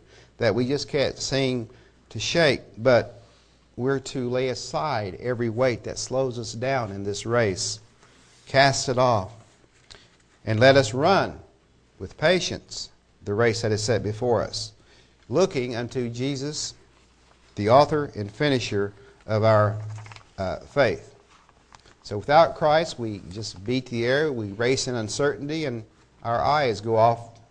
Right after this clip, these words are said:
of the prize. Human nature i-, is, you know, it's what it is. It's basically selfish and foolish and lustful.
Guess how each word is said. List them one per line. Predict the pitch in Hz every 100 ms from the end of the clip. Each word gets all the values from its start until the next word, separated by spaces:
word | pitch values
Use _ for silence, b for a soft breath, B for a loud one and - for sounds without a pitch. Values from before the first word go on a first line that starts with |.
| -
of |
the | 101
prize. | 101 147 131 101 82 - - - b b b b b b b b b b _ _ _ _ _ _ _ - _ _ _ _ _ _ - -
Human | - 165 190 143
nature | 147 147 151 147
i-, | 92 107 101 - - 110
is, | 107 104 107
you | 113 117
know, | 98
it's | 107 -
what | 117
it | 127 107
is. | 98 101
It's | 104
basically | - 101 107 107 104 107 104
selfish | 98 - 107 107 113 -
and | 95
foolish | 101 - - 120 104 104 -
and | 98 98 98 -
lustful. | 107 110 107 - 107